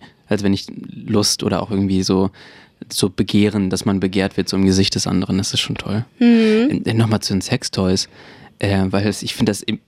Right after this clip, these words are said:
Speaker 1: total spannend. Also jetzt Vib-, Vibratoren benutzt du nicht mehr.
Speaker 2: Das wollte ich dir ja noch zu Ende erzählen. Ähm, was hatte ich danach?
Speaker 1: Ich bin neugierig. Ich hab nämlich wirklich überhaupt keine Ahnung. Also Vibratoren, Dildos kenn ich noch.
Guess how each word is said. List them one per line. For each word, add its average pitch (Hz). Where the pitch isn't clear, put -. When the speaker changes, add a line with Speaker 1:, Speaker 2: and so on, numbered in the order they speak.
Speaker 1:
total 113
spannend. 101
Also 98
jetzt 101
Vib-, 113
Vibratoren 127
benutzt 120
du 113
nicht 98
mehr. -
Speaker 2:
Das 226
wollte 302
ich 294
dir 233
ja 226
noch 233
zu -
Ende -
erzählen. 220
Ähm, 220
was -
hatte 254
ich 247
danach? 202
Speaker 1:
Ich -
bin 120
neugierig. 113
Ich -
hab 117
nämlich 262
wirklich 120
überhaupt 117
keine 107
Ahnung. 107
Also 113
Vibratoren, 120
Dildos 113
kenn 101
ich 101
noch. 110